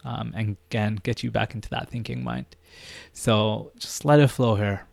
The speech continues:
Whatever wants to come through, write it, even if it wasn't the messages that came through in the meditation. My experience with first,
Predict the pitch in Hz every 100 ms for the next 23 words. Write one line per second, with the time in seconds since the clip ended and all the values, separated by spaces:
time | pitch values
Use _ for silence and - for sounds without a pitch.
0 | _ - 123 - 147 147 147 135 - 131
1 | 127 117 - 117 113 113 117 113 151 156
2 | 165 156 - 139 123 - - 131 117 123
3 | 127 120 127 113 113 113 - 110 107 107
4 | 104 110 107 117 - - 117 110 131 127
5 | 104 - - - - - _ _ _ 117
6 | 117 113 117 - 160 - - - _ _
7 | _ _ _ _ _ _ - - - -
8 | - - - - - - _ _ _ _
9 | _ _ _ _ 127 120 131 147 - -
10 | 127 120 110 - 110 110 107 - - -
11 | - - - 233 294 311 - - - -
12 | - 127 - - -